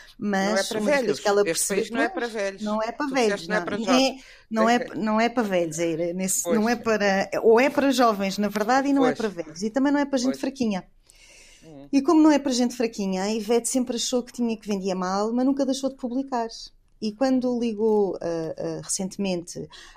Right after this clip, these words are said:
Speaker 1: ah, para a sua editora porque tinha coisas novas, disseram que, enfim, não estava a vender muito e o mercado está mau e a, a pandemia e essas coisas todas. E elas têm neste momento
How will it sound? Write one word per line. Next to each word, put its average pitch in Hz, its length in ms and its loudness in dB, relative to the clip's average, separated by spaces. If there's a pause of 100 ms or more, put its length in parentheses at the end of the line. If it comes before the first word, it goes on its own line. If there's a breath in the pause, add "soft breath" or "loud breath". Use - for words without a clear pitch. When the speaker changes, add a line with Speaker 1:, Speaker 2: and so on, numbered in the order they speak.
(180)
Speaker 1:
ah, 156 540 -2
para 160 160 -2
a 165 40 -4
sua 175 180 -8
editora 170 380 -6
porque - 280 -16
tinha 156 160 -6
coisas 165 340 -8
novas, 196 500 -4
disseram 320 440 -2
que, 311 120 -8 (280)
enfim, 277 340 -6
não 220 100 -6
estava 170 220 -6
a 170 40 -8
vender 180 240 -8
muito 233 240 -4
e 214 40 -6
o 185 40 -4
mercado 160 260 -8
está 143 140 -10
mau 269 320 0
e 190 120 -2
a, 160 120 -4
a - 140 -10
pandemia 196 640 -2
e 151 240 -6 (160)
essas - 280 -10
coisas 156 260 -12
todas. - 380 -14
E 247 120 -2
elas 277 240 -2
têm 294 200 0
neste 285 340 -2
momento 269 420 2